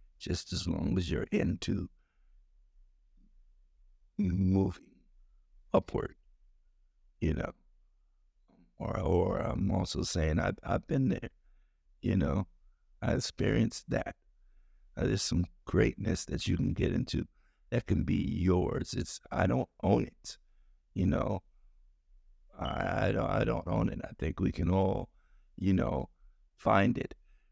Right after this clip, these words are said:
but there's some letting go to do, you know. Um, and yeah, I'm, I'm constantly saying that in my classes,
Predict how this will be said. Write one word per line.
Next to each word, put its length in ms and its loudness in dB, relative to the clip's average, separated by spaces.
but 140 -4
there's 180 0
some 300 0
letting 360 2
go 360 2
to 140 -6
do, 200 -6
you 120 2
know. 300 -2
Um, 260 0
and 300 -4
yeah, 260 0
I'm, 240 0
I'm 160 2
constantly 560 -2
saying 300 -4
that 100 -4
in 120 -4
my 200 -2
classes, 560 -6